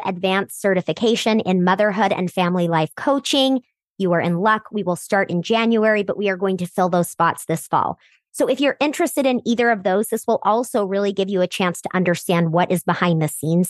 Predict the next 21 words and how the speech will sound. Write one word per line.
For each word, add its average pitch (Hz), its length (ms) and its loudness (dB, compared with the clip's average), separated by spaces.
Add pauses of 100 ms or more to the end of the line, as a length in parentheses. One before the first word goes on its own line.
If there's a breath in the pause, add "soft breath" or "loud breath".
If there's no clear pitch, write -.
in 170 160 4
those 220 260 2
programs. 240 760 0 (420 loud breath)
And 233 340 2
if 233 120 -2
you're 240 120 0
really 254 300 0
just 240 240 -2
wanting 208 360 0
to 196 120 -4
take 196 320 -2
in 196 160 2
this 170 220 0
learn 175 240 2
and 175 100 4
do 160 140 2
process 254 680 0
and 196 140 2
make 170 200 0
this - 180 -6
change, 220 560 2